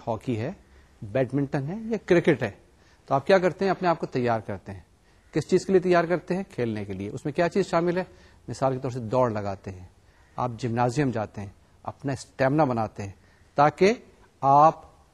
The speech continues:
پانچ دن کا کرکٹ میچ کھیل سکیں یا ایک دن کا ون ڈے کھیل سکیں یا آپ ہاکی کھیل سکتے ہیں۔ اسی لیے ہم نے پہلے لیکچر میں تیار کیا کہ اپنے پینتالیس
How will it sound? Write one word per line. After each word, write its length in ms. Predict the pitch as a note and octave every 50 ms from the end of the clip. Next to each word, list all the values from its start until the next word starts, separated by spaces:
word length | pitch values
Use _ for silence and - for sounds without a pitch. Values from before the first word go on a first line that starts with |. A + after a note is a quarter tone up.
| _
پانچ 280 | - C3+ C#3 D#3+ E3 D3+
دن 140 | D#3 D3 C#3
کا 160 | - C3 B2
کرکٹ 320 | A#2+ - A#2 G#2+ - A#2+
میچ 240 | G#2+ G#2+ A2+ G#2+ -
کھیل 140 | - - B2
سکیں 320 | A#2 - D3+ C#3 - F#3 G#3 - - _ _ _ _ _ -
یا 80 | C3 B2 -
ایک 300 | - D#3 E3+ F#3 F3 D3
دن 140 | D#3+ D#3 C#3+
کا 140 | C#3 D#3+ F3+
ون 320 | D#3+ A2+ G#2 A#2 A#2 A#2+
ڈے 140 | A#2 C3+ D3+
کھیل 180 | D3 - D#3
سکیں 300 | D#3 - - D3+ - F#3+ G3+ - - - _ _ _ _ -
یا 180 | C3 D3+ E3+
آپ 80 | E3+ E3+ - - - -
ہاکی 240 | B2+ A#2+ - D#3 B2
کھیل 120 | G#2 A2
سکتے 300 | F#2+ - G#2+ - - -
ہیں۔ 80 | G2+ - - - - - - - -
اسی 260 | - F#3+ - - B3
لیے 280 | G#3+ F3 D#3 D3 D#3+ E3 - - -
ہم 80 | C#3
نے 280 | D3 D3 C#3+ D3+ D3+ D#3 D3+ - - _ - - _ - - -
پہلے 200 | F3+ F#3 G#3 G#3
لیکچر 280 | F#3 D#3+ - - D#3+
میں 80 | D3 D3+
تیار 360 | - - C3 B2 C3 C3+ C3+
کیا 320 | B2 - - C3+ B2+ B2 C3 - - - - - - - _ _
کہ 100 | - D3 C#3+
اپنے 400 | D3 D3 - - E3 E3+ F3 F3+
پینتالیس 720 | - - - C#3 B2+ - - C3 C#3 D3+ E3 E3+ - -